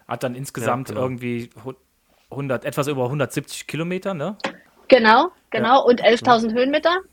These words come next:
Speaker 1: Mhm.
Speaker 2: Mhm.
Speaker 3: Und, ähm, das Schlimme sind nicht die, also die Kilometer ja für uns eigentlich sowieso nicht in diesen vielen Tagen und die Höhenmeter sind eigentlich auch für jeden machbar. Das machen ja selbst die Tr-, Trekking-Leute da.
Speaker 1: Ja.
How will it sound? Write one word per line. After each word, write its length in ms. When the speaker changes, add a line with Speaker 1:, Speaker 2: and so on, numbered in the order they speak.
Speaker 1:
Mhm. 280
Speaker 2:
Mhm. 360
Speaker 3:
Und, 480
ähm, 460
das 160
Schlimme 300
sind 140
nicht 160
die, 100
also 120
die 120
Kilometer 440
ja 140
für 160
uns 300
eigentlich 540
sowieso 420
nicht 160
in 180
diesen 220
vielen 280
Tagen 380
und 260
die 120
Höhenmeter 440
sind 240
eigentlich 380
auch 140
für 140
jeden 380
machbar. 580
Das 120
machen 220
ja 80
selbst 240
die 100
Tr-, 300
Trekking-Leute 840
da. 220
Speaker 1:
Ja. 300